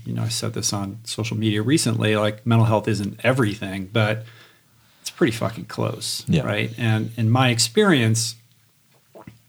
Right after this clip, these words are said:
Speaker 1: you know, I experienced this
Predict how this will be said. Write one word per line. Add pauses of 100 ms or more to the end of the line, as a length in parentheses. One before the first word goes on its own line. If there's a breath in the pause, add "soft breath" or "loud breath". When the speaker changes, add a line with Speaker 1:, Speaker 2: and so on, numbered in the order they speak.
(1200 loud breath)
Speaker 1:
you
know,
I
experienced
this